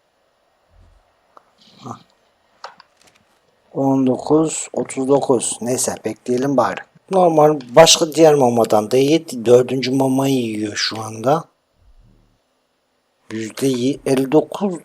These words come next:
yetmiş dokuz, yirmi verdi hatta. Üstü mama mı ne yedi? Anlamadım ki.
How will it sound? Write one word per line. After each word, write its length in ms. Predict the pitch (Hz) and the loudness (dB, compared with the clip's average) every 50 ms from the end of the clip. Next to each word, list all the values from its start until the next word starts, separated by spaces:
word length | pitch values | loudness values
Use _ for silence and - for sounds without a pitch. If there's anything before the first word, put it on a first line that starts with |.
| - | -4
yetmiş 480 | 175 180 180 175 - - 170 - - - | 0 0 0 0 0 -4 -12 -12 -10 -10
dokuz, 320 | 170 - 120 104 107 107 | -6 -4 -4 -4 -2 -2
yirmi 300 | 127 117 139 156 156 127 | -2 -2 0 0 0 0
verdi 200 | 117 107 104 101 - | 0 -2 -2 -4 -6
hatta. 340 | 123 120 - _ - 101 101 | -6 -8 -6 _ -8 -6 -6
Üstü 280 | 117 - - - - 143 | -6 -8 -10 -10 -8 -6
mama 320 | 139 135 139 139 143 131 | -6 -4 -4 -4 -4 -4
mı 160 | 123 113 117 | -4 -4 -2
ne 140 | 131 135 - - - _ _ _ _ _ _ _ _ _ _ _ _ _ _ - | -2 -2 -2 -4 -6 _ _ _ _ _ _ _ _ _ _ _ _ _ _ -16
yedi? 300 | 95 90 95 85 - - - _ - | -14 -14 -12 -10 -12 -12 -10 _ -6
Anlamadım 560 | - 127 131 131 135 135 147 147 160 143 113 | -4 -4 -4 -4 -2 -2 -2 -2 -2 -4 -4
ki. 320 | - - - 107 98 - | -4 -6 -8 -8 -10 -14